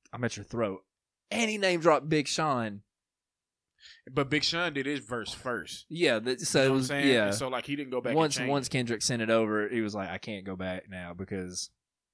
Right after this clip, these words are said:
Speaker 1: he sent, well, who all was on that?
Speaker 2: Uh, it was just, uh, it was Big Sean,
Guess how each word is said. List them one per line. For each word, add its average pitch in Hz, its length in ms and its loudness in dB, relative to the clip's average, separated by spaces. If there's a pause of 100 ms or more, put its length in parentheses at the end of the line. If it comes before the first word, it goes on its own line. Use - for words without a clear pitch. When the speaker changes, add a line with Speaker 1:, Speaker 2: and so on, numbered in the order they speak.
(160)
Speaker 1:
he 120 100 -6
sent, 139 260 -6
well, 107 320 -4 (140)
who 190 160 -2
all 151 140 -4
was 101 100 -10
on 98 220 -12
that? 73 220 -16 (760)
Speaker 2:
Uh, 101 180 -4
it 127 40 -4
was 139 140 -6
just, 131 300 -6
uh, 117 240 -2 (160)
it 131 100 -4
was 127 120 -6
Big 151 200 -6
Sean, 131 500 -8